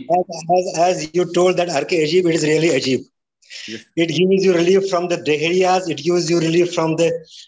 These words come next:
Speaker 1: stomach ache. It gives you relief, uh, from, from the, from, from the viral infections. It, uh, it relieves the congestion of the chest, congestion of the nose. It is really Ajib. It acts in multiple ways. We are, we are also, uh,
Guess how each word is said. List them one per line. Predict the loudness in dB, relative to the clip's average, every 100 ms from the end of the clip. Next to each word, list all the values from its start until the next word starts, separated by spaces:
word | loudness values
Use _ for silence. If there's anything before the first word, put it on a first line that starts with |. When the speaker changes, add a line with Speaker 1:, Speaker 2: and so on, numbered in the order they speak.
| -4
Speaker 1:
stomach | -2 -2 -2 -2 -2 0
ache. | 0 0
It | -4 0
gives | 0 0 0
you | 0
relief, | 2 2 0 -2
uh, | -2 2 2 0 -2 -2
from, | -4
from | -2 -2
the, | -2 -2
from, | 0 0
from | -2 -2
the | -2 -4 -14 -16 -2
viral | 2 4 2
infections. | 2 2 0 -4 -2 0 0 0
It, | -2 0
uh, | -2 0 -2 -2
it | -2 0
relieves | 2 2 4 2 2
the | 0 -2 -4 -20 _
congestion | -2 0 2 0
of | 0
the | -4
chest, | -2 0 0 -2 -4
congestion | -2 0 0
of | 0
the | 0
nose. | 2 2 -2 -8 -4 0
It | 0
is | 2
really | 2 2
Ajib. | -2 0 -2 -2 -4
It | -2
acts | -2 -2 0
in | 0 2
multiple | 0 2 2 2
ways. | 2 0 -2 -8 -4
We | 0 2
are, | 4
we | 4
are | 4
also, | 2 0 0 0 0 -4 -20 -20 _
uh, | 0 2 2